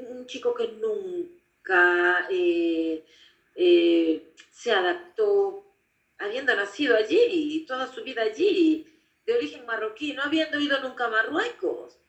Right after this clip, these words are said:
Sin embargo, odiaba a Francia, odiaba a los judíos franceses, y por eso mató siete niños y otros profesores en la escuela judía en Toulouse,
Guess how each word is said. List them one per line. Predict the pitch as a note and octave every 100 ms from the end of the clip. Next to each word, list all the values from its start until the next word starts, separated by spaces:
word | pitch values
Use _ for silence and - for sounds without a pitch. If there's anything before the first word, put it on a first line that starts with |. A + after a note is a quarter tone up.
| _ _ _ _ _ _
Sin | - A#3
embargo, | A#3+ B3+ D#4 D#4+ D4+ D#4+ F4 - _ -
odiaba | C4+ E4+ F4+ B3
a |
Francia, | - C#4+ - - C4
odiaba | B3 B3 C#4 D#4 C4+ A#3+
a |
los | A#3+
judíos | A#3+ A#3 A#3
franceses, | A3+ G#3+ - B3+ - F#3+ - - _ _ _ - _ _ -
y |
por | - A#3+ A#3+
eso | A#3+ B3
mató | G#3+ G#3+ A3 G#3+
siete | A3 G#3+ G#3+
niños | G#3+ A3+ G3+ F#3 F#3 G3
y |
otros | F3+ F#3
profesores | F3 F3 F3 F#3+ F3 F#4+
en |
la | -
escuela | - F3+ E3+ F3
judía | - F3+ F3+
en | -
Toulouse, | F4 E4+ E4+ F4 -